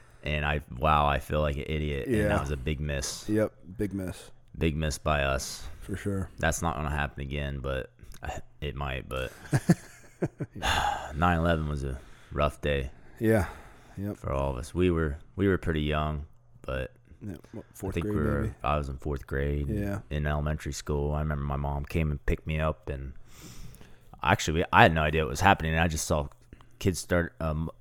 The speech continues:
Speaker 1: parents started picking their kids up from school, and
Speaker 2: Mm-hmm.
Speaker 1: we were all wondering why. And, like, so I get picked up next, and Mom brought us home, and we watched the news the rest of the day, and
Speaker 2: Yeah.
Speaker 1: everybody's in shock, and
Speaker 2: Yep.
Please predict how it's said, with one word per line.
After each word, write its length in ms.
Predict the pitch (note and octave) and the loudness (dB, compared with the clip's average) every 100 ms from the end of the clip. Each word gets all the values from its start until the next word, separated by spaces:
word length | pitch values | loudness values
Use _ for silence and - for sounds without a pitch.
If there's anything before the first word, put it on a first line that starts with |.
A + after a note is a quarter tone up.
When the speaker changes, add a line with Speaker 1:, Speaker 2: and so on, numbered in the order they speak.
| - | 0
Speaker 1:
parents 320 | F2+ F2+ - | 2 2 0
started 340 | - E2+ D#2+ | 2 2 2
picking 280 | F2+ E2+ E2 | 0 0 0
their 80 | D2+ | -2
kids 260 | - F2 E2+ | 0 0 2
up 140 | D2 | -2
from 120 | D2 | -4
school, 400 | - - F#2+ E2 | -6 0 2 2
and 200 | D#2 A2+ | 2 2
Speaker 2:
Mm-hmm. 160 | G2 D#2 | 2 2
Speaker 1:
we 80 | D#2+ | 2
were 80 | D#2+ | 2
all 120 | D#2 | 2
wondering 300 | E2 D#2 D2 | 2 0 0
why. 300 | D#2 F2 D2+ | 2 4 2
And, 80 | C#2+ | -2
like, 240 | C2+ - - - - - - - - | -6 -10 -20 -20 -20 -20 -20 -20 -10
so 80 | - | -4
I 60 | |
get 120 | C#2+ - | -4 -2
picked 200 | D#2+ F2 | -2 -2
up 80 | - | 0
next, 340 | E2 F2 - | -2 -2 -4
and 120 | C#2+ | -6
Mom 300 | C#2 D2 D2+ | -4 -2 -2
brought 200 | D2 D#2 | -2 -2
us 120 | D2 - | -2 -2
home, 320 | D#2+ E2 D2+ | 0 0 0
and 180 | C#2+ C#2 | -2 -4
we 320 | C#2 C2+ C2 - - - - - - | -4 -4 -8 -14 -20 -20 -20 -20 -2
watched 340 | D2 D2+ - | 0 0 -2
the 80 | D2 | -4
news 340 | D2 E2 D2 | -2 0 -2
the 60 | B1+ | -2
rest 260 | C#2+ C#2+ - | -2 -2 -4
of 80 | |
the 60 | C#2 | 0
day, 300 | D2 D2 D2 | 2 2 -2
and 260 | C2+ C2+ B1+ | -4 -6 -4
Speaker 2:
Yeah. 220 | G#2 G#2+ | -2 -2
Speaker 1:
everybody's 360 | G2+ B1+ C#2+ C#2+ | -2 -2 -4 -4
in 100 | C#2+ | -4
shock, 420 | D2 D2 D2+ - | -2 -2 -2 -6
and 240 | B1+ C2 C2+ - - - - - - - | -10 -10 -12 -16 -20 -20 -20 -20 -18 -8
Speaker 2:
Yep. 160 | G#2+ | -8